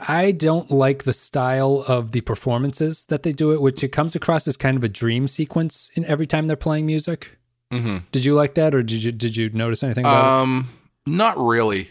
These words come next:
Speaker 2: 'Cause, yeah, again, it was, it was so chopped up and part of, like, this big medley of rise to fame every time except for the last one,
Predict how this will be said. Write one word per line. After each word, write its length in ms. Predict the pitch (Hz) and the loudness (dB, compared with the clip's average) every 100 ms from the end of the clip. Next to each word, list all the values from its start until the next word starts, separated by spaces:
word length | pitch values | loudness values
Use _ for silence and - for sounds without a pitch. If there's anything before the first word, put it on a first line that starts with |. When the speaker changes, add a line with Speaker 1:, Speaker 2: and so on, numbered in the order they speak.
| _ _ _ - | _ _ _ -4
Speaker 2:
'Cause, 240 | 143 120 | -2 0
yeah, 220 | 147 139 | 2 2
again, 460 | 120 123 135 170 135 | 0 -2 0 0 0
it 80 | 113 | -2
was, 180 | - - | -4 -2
it 80 | 131 | -2
was 140 | 117 | 0
so 280 | - 147 143 | 0 0 0
chopped 460 | - 135 123 - 113 | 0 2 2 2 0
up 240 | 117 - | 0 -2
and 160 | 95 92 | -8 -4
part 280 | - 107 104 | 0 0 0
of, 160 | 98 | -4
like, 300 | 104 98 92 | -2 -2 -4
this 180 | 98 90 | -6 -8
big 420 | - 104 101 82 _ _ _ _ _ - | -4 -4 -4 -6 _ _ _ _ _ -10
medley 580 | 95 101 104 104 95 87 | -4 -4 -2 -2 -4 -4
of 600 | 90 87 82 80 - _ _ _ | -4 -4 -8 -10 -16 _ _ _
rise 420 | 95 98 101 95 - | -4 -2 0 -2 -8
to 100 | 90 | -10
fame 460 | - 104 101 92 | -6 -4 -4 -6
every 220 | 78 87 | -6 -8
time 280 | 87 98 90 | -8 -8 -8
except 280 | 82 - - | -8 -10 -10
for 80 | 85 | -12
the 80 | 78 | -8
last 340 | 90 98 - | -6 -6 -8
one, 220 | 73 71 | -14 -14